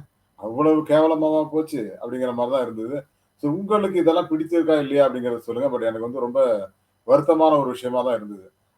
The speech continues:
ஆஹ், பார்வதி அவர்களை பொறுத்த வரைக்கும் தான் வந்து எது பண்ணாலும் சரி, மத்தவங்க பண்ணா அது தப்பு அப்படிங்கிற மாதிரிதான். அதாவது, அவங்களை யாராவது கண்டுபிடிச்சான்னு வச்சுக்கிறேன், "ஏய், போங்கடா, நீங்க மட்டும் பண்ணலையா?" அப்படின்ட்டு போயிடுவாங்களே தவிர,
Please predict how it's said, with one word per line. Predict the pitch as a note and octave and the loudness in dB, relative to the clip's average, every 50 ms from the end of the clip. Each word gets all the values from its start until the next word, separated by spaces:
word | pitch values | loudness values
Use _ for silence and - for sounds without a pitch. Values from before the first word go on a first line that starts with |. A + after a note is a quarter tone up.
| _ - | _ -6
ஆஹ், | B2+ C3 C3 B2+ B2+ B2+ | -2 0 2 2 2 2
பார்வதி | - C#3 D#3 F3+ G3 G3+ G3+ F3 F3 | 4 6 8 8 6 6 4 6 6
அவர்களை | E3 D#3+ D#3 D3 C#3+ | 6 6 4 0 -2
பொறுத்த | C#3+ C#3 C#3+ C#3+ D3 | -2 -4 -4 -2 0
வரைக்கும் | C#3+ C#3 C3+ C#3+ D#3+ D#3 D#3 - | 0 0 0 0 -2 -4 -2 -2
தான் | C3+ C3+ D3 D#3 D#3+ | 0 2 2 2 2
வந்து | D3+ D3 D3+ D#3+ D#3+ | 2 0 2 0 0
எது | C3+ C3+ D3+ | 0 0 0
பண்ணாலும் | C#3+ C#3+ C3+ C3+ C#3 C#3+ D#3 D3+ | 0 0 2 2 2 2 2 0
சரி, | D3 - A#2+ A#2 C3+ C3+ - _ _ _ _ _ _ _ _ _ _ | 0 0 0 0 0 -4 -12 _ _ _ _ _ _ _ _ _ _
மத்தவங்க | - B2+ B2+ - D3+ D3 D3 C#3 | -4 -4 0 2 2 2 4 4
பண்ணா | C#3+ C3+ C#3 D#3 E3+ | 4 4 4 6 6
அது | D#3+ C3+ - | 6 4 2
தப்பு | - B2+ A#2+ - - C#3 | 0 -4 -4 -4 -6 -10
அப்படிங்கிற | C3+ - - - C3+ B2+ C3+ C3 B2+ A#2+ | -10 -10 -10 -10 -8 -6 -4 -2 -2 -2
மாதிரிதான். | A2+ A#2 A2+ G#2+ A#2+ A2+ - _ _ _ _ _ | -2 -2 -4 -4 -4 -8 -8 _ _ _ _ _
அதாவது, | - G#2+ G#2+ B2 C#3+ D3 D3 C#3+ | -8 -2 2 4 4 6 6 6
அவங்களை | C#3 C3+ C3 C3 B2+ | 4 4 4 4 4
யாராவது | B2+ C3+ D#3 D#3 C#3+ | 4 4 4 2 2
கண்டுபிடிச்சான்னு | D3 D#3+ E3 D#3 - - D#3 D3 | 0 0 -2 -4 -2 -2 0 0
வச்சுக்கிறேன், | C#3 C#3 C3 A#2+ B2+ | 0 0 0 0 0
"ஏய், | C#3 C#3 - - - | 0 0 -4 -6 -4
போங்கடா, | G#2 A2+ C3 C#3+ D3 D3 D3+ C#3+ C#3 B2+ A#2 | -2 0 0 0 0 0 0 2 2 0 0
நீங்க | A2 A#2 B2+ C#3 C#3+ | -4 -6 -6 -4 -4
மட்டும் | C#3+ D3 D3+ C#3+ B2+ | -4 -2 -4 -4 -4
பண்ணலையா?" | C3+ C3 C3 C3 B2+ B2+ B2+ B2+ B2 | -4 -6 -4 -2 0 2 2 2 2
அப்படின்ட்டு | A2+ G#2+ G#2 G#2 A2+ B2 B2 A#2 - D3 C3+ A#2+ B2 B2 A#2+ - | 0 -2 -6 -8 -10 -12 -12 -10 -6 -4 -2 -2 -2 -2 -4 -6
போயிடுவாங்களே | C#3 C#3 C#3+ C3+ B2+ A#2+ A2+ G2+ | -4 -2 -2 -2 -2 -4 -8 -12
தவிர, | - G#2 G#2 G#2+ B2 C#3+ D3+ - | -10 -10 -8 -6 -6 -6 -6 -8